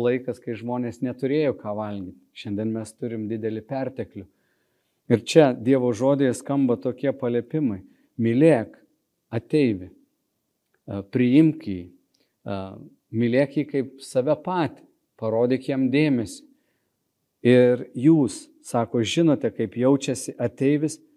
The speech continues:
nes buvote ateiviai Egipto šalyje." Žydų tauta pragyveno, na, pažymėti, kitokie,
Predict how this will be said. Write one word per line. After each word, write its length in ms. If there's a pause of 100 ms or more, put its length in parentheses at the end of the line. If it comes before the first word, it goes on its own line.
(280)
nes 240
buvote 480
ateiviai 760 (360)
Egipto 400
šalyje." 560 (580)
Žydų 420
tauta 460 (640)
pragyveno, 640
na, 260 (320)
pažymėti, 720
kitokie, 580